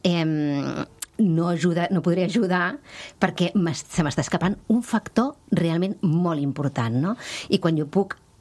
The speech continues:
ser conscient i traslladar això a la parella, que no és el mateix que la meva parella, eh, s'enfadi amb mi cada dos per tres, que estigui irritable,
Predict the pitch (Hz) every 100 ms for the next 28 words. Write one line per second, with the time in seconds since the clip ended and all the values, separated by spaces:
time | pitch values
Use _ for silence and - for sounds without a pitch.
0 | - - 190 233 208 196 - 165 156 139
1 | 135 131 151 147 - - 143 - 170 156
2 | - 143 127 120 131 120 170 147 175 -
3 | - - - 160 180 165 165 180 175 180
4 | 170 - 180 139 - - - - 185 151
5 | 156 160 226 185 170 135 123 - 151 143
6 | 156 127 170 139 - - _ 151 143 160
7 | 156 - 139 139 143 165 147 165 165 -
8 | 175 180 151 185 190 180 175 175 175